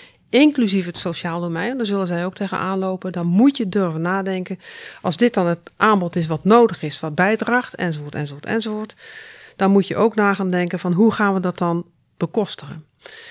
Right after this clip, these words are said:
Eh, en dat is wat mij betreft echt inter-, een integrale bekostiging, waarbij dan die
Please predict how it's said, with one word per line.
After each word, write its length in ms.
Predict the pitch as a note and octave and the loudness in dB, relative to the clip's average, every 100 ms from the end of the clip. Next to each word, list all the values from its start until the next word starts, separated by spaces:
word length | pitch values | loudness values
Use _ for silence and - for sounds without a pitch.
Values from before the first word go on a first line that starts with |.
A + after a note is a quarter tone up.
| - - _ _ | -20 -20 _ _
Eh, 640 | - F#3 D#3+ E3 E3 D#3+ | -20 -12 -10 -8 -10 -6
en 100 | E3+ | -2
dat 160 | F3 F#3 | -2 -2
is 80 | F3 | -4
wat 100 | F3+ | -4
mij 200 | F#3+ F#3+ | -4 -4
betreft 300 | F#3 E3+ - | -6 -6 -6
echt 300 | F3 - - | -8 -8 -8
inter-, 300 | - G3 - | -2 -2 0
een 140 | F3+ F3+ | -2 0
integrale 480 | G#3 F#3+ - E3+ E3 | 0 0 -4 -4 -4
bekostiging, 640 | D#3+ G3+ - G3+ A3+ A#3 | -4 -4 -4 -4 -2 -2
waarbij 300 | F3+ D#3+ C#3+ | -4 -6 -6
dan 160 | E3 D#3+ | -6 -8
die 240 | D#3 | -8